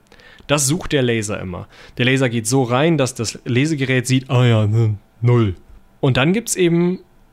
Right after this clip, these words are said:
Stellen, wo dieses, ähm, dieses Plastik eingedrückt ist, wo die Rille drin ist,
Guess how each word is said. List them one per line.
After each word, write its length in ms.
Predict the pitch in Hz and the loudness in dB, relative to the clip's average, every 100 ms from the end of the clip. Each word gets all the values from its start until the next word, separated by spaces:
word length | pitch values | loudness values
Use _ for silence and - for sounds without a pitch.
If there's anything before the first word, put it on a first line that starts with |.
| _ - | _ -6
Stellen, 500 | - 143 165 170 131 | -2 2 2 2 0
wo 120 | 131 | -2
dieses, 640 | 123 120 123 - - - | -2 -2 -2 -2 -4 -6
ähm, 640 | 135 120 113 117 113 113 110 - - - - - | -2 0 0 0 0 0 -2 -8 -20 -20 -20 -8
dieses 180 | 123 120 | -6 -4
Plastik 500 | - 131 127 131 - | 0 0 0 -6 -4
eingedrückt 600 | 110 151 202 185 214 - | 0 0 0 -2 -6 -6
ist, 160 | 220 - | -10 -6
wo 60 | |
die 100 | 107 | -6
Rille 380 | 101 117 131 190 | -2 0 0 0
drin 320 | 180 180 208 | -2 -2 -4
ist, 280 | 269 262 - | -4 -8 -10